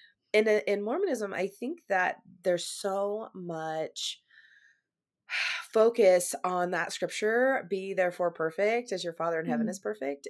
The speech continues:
Speaker 1: And somehow it has morphed into literally be perfect. Like,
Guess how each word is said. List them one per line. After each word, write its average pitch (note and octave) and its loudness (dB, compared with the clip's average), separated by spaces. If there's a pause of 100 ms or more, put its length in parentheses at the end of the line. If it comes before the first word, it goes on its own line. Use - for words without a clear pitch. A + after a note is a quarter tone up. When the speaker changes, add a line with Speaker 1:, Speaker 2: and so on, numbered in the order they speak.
(140)
Speaker 1:
And G3 -2
somehow G#3+ 0
it F#3 0
has F3+ -6
morphed F#3 0 (120)
into D#3+ -4 (440)
literally G3 0
be E3 -8
perfect. - -10
Like, D#3+ -4